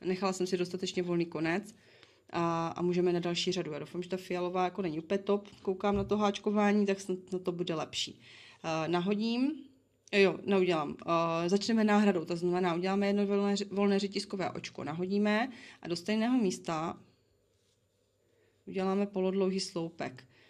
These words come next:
Teďka každý ten jeden z té předchozí řady zdvojíme, to znamená, na konci bude osmnáct. Zase nebudu počítat nahlas, ať vás nematu.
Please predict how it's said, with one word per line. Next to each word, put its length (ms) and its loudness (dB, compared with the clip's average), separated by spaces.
Teďka 240 -6
každý 340 0
ten 300 -2
jeden 400 2
z 120 -10
té 200 -2
předchozí 480 -2
řady 220 0
zdvojíme, 400 -2
to 100 -10
znamená, 320 -2
na 100 -6
konci 260 -6
bude 160 -6
osmnáct. 760 -8
Zase 260 -12
nebudu 260 -4
počítat 380 -4
nahlas, 440 -4
ať 80 -12
vás 180 -6
nematu. 540 -8